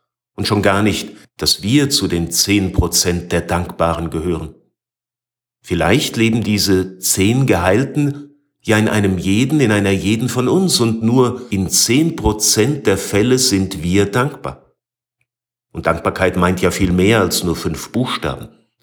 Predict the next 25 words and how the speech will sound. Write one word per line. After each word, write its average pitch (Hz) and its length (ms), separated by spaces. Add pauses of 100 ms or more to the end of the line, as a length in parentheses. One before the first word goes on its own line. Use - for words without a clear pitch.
(360)
Ein 78 180
Wort, 95 540 (240)
das - 140
schnell 82 240
dahergesagt 85 760
wird, 71 220 (440)
das - 220
zur 85 140
Floskel 90 640
verkommen 78 500
kann. 73 280 (1200)
Der - 180
eine, 151 420
der 98 160
im 98 120
Evangelium 135 600
zurückkehrt, 139 580
wirft 143 220
sich 143 240
Jesus 143 380
zu 147 80
Füßen - 520 (540)
und 143 80
zeigt 147 300
damit, 165 320